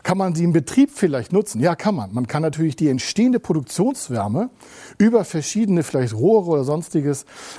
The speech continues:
abführen und vielleicht für die Gebäudewärme in der Verwaltung nutzen. Das eine ist ja der Produ-, Produktionsbetrieb, das andere ist der Verwaltungsbereich.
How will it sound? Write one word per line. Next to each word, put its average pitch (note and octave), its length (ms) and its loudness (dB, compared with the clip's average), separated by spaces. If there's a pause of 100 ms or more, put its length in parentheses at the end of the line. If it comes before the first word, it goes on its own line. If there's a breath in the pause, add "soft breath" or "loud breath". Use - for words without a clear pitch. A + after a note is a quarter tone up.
abführen D#3+ 640 0 (260 loud breath)
und E3 220 2
vielleicht C#3 400 -2
für - 80 -6
die C#3+ 80 2
Gebäudewärme C#3+ 800 0
in C#3+ 160 -2
der C3 100 0
Verwaltung C#3+ 640 0
nutzen. G#2 380 -6
Das - 100 -14
eine C3 160 -2
ist A#2 80 -4
ja B2+ 100 -2
der G#2+ 40 -2
Produ-, A2 200 -8 (120)
Produktionsbetrieb, F3+ 840 -2 (160 loud breath)
das - 120 -20
andere C3 160 -2
ist G#2+ 100 -4
der B2 80 -2
Verwaltungsbereich. C3+ 800 -2